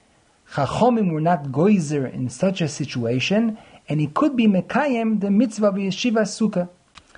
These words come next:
The Pri Megadim on the Mogen Avram wants to say a very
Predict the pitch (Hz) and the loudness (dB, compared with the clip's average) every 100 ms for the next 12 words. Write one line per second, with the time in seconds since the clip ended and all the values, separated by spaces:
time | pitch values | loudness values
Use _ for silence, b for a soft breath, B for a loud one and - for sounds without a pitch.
0 | b b b b b b - 143 - 240 | b b b b b b -6 -6 0 0
1 | 302 254 170 220 143 113 123 175 240 247 | 2 2 2 2 0 -6 -4 -2 2 4
2 | 202 156 131 110 135 196 127 113 107 - | 4 2 0 2 2 2 2 -2 -8 -12
3 | _ b b b 143 214 214 - 151 - | _ b b b 0 0 -2 -6 -8 -2
4 | 202 175 151 170 - - 117 165 214 | 2 2 0 -6 -10 -12 -2 0 0